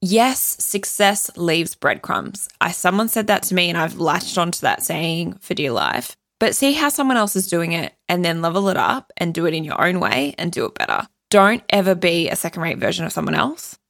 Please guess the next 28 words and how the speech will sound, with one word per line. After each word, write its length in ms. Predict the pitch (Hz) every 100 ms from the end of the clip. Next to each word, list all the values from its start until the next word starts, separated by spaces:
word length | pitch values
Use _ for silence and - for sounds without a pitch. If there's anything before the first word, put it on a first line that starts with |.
| -
because 360 | 175 - 190 170
it's 180 | 165
not 160 | 185 170
gonna 160 | 185 196
help 300 | 180 165 175
you 60 |
grow 160 | - 160
your 140 | 156
business. 460 | - 202 226 220 -
It's 140 | 165
not 120 | 190 202
gonna 120 | 214
help 200 | 196 175
you 60 |
cut 240 | 160 - -
through 140 | -
this 220 | 110 156
noise 260 | 160 120 156
at 100 | -
this 160 | - -
time. 400 | - - - 196 _ -
So 240 | - 196
that 160 | 202 233
is 180 | 269
my 180 | 254 254
Instagram 540 | - 208 - 254 254 240
case 240 | 180 165
study 480 | - 165 175 208